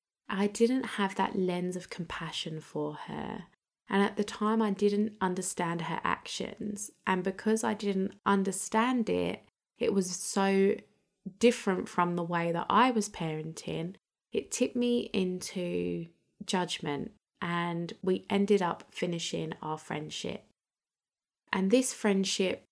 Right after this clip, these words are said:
breakup really was a turning point for me because,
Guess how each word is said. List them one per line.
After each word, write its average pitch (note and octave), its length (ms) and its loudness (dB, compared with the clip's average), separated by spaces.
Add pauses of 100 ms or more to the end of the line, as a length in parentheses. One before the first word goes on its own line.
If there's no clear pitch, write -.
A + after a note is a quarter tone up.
(160)
breakup E3+ 680 -2
really G#3 640 6
was E3+ 640 -2 (460)
a F#3 60 -4
turning A3 480 2
point D#3+ 360 -6
for - 80 -8
me D#3 320 -2
because, F3 920 -4